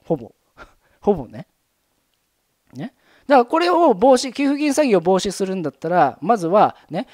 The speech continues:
「このために使います」って言って、それは特定の人に利益誘導する形にしちゃいけないんです。ね。まずは「ください」なんです、金。ね。そして、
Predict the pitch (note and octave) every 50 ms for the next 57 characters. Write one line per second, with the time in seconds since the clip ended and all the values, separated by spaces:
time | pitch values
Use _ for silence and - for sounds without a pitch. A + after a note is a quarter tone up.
0 | _ _ _ - - C#4 D#4+ F#4 F#4 - F4+ F#4 F#4 F#4+ E4+ A#3+ F#3 - - -
1 | - G3 G3 G3 F#3+ A3 A3+ - - - _ _ - C3 B2+ - _ - F#3 -
2 | - - A#3 B3+ B3 A#3 - - C4+ C#4 - - _ - F#4+ F#4 F4+ F4+ F4+ F4
3 | D4 - - G4 E4 B3+ A#3 C4+ B3 F#3+ E3 F3+ G#3+ A#3 B3+ A#3+ - B3+ B3 C4
4 | C4 B3 G3 F3 D#3 - - D3+ C#3+ D3 C#3 - C#3+ B2+ D3+ C#3+ - C#3 B2+ -
5 | - - G3+ E3 B2 - E3 D#3 C#3+ C3 A#2 G2 - - - _ _ _ _ _
6 | _ _ _ _ _ _ _ _ _ _ _ _ _ - B3+ F4 F#4 D#4 B3 F#3+
7 | E3 - - G3 G3 G#3+ F#3+ - G#3+ G3 D3+ A#2 G2+ - - G#2 F#2 F2+ - _
8 | _ _ _ _ _ _ _ E3 G#3 C4+ _ _ _ - D4 C4+ - E4+ C4+